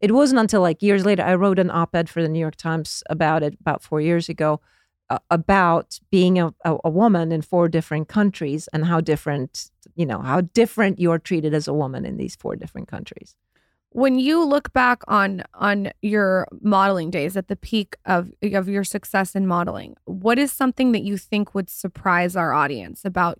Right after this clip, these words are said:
Speaker 2: that experience? Something you look back on and you think, "Oh my gosh, that's so crazy that we did that," or something shocking?
Speaker 1: Every single day of my life was a bunch of different people. It was a new setting. It was new people.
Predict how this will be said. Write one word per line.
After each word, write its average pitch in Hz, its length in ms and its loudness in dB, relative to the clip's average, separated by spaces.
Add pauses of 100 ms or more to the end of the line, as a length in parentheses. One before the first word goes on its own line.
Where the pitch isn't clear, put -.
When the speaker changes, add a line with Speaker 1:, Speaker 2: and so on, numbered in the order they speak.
Speaker 2:
that 170 180 -4
experience? 87 800 -12 (120)
Something 254 320 0
you 262 100 4
look 254 160 2
back 196 280 2
on 196 120 2
and 190 140 -2
you 190 80 -2
think, 190 280 -6 (340)
"Oh 233 100 2
my 220 140 2
gosh, 190 240 0
that's - 480 -4
so 214 240 0
crazy 185 440 -2
that 180 140 -2
we 190 80 -4
did 196 240 -2
that," - 300 -4
or 180 360 -2 (920)
something 226 540 0
shocking? 190 640 -4 (340)
Speaker 1:
Every 214 440 4
single 190 500 2
day 170 520 2
of 160 180 -2
my 160 200 -2
life 156 520 -2
was 156 400 0
a 147 120 0
bunch 156 300 -2
of 151 140 -8
different 147 380 -6
people. 277 460 -4 (300)
It 170 60 -4
was 170 180 -2
a 170 60 0
new 165 180 0
setting. 202 460 0
It 180 120 0
was 156 160 -6
new 156 180 -2
people. 190 600 -2